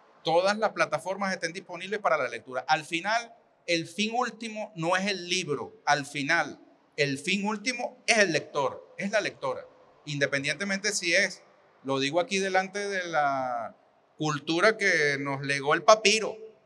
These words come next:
¿no? El papiro es el padre del libro y el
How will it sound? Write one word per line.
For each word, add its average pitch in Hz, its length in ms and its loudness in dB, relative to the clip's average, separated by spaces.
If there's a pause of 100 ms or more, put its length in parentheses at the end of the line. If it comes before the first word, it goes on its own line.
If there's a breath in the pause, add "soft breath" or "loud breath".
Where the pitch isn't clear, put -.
(300)
¿no? - 240 -6 (3500)
El 156 180 6
papiro 202 460 8
es 220 80 6
el 220 160 -4
padre 226 400 6
del 180 200 -2
libro 202 360 0
y 143 100 -6
el 131 340 -10